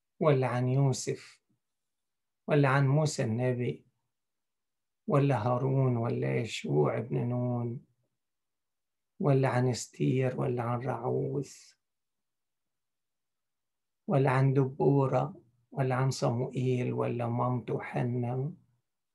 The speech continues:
الواحد لو قاعد يستمر في كده يقول لك: "آه، ده حاجات يعني نورت البشرية كلها". بس ما يبقاش مجرد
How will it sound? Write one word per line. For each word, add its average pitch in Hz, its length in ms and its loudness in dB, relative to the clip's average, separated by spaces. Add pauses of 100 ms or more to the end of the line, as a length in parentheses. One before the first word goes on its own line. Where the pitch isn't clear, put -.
(1900)
الواحد 151 380 6
لو 139 200 4
قاعد 143 260 4
يستمر 135 600 0
في - 120 -10
كده 131 160 -2
يقول 131 200 0
لك: 123 180 -4
"آه، 135 100 -4
ده 127 120 -4
حاجات - 640 -4 (880)
يعني 127 400 4
نورت 135 720 4
البشرية 131 840 2
كلها". 117 540 -6 (2000)
بس 175 260 2
ما 180 160 4
يبقاش 151 460 2
مجرد 139 800 0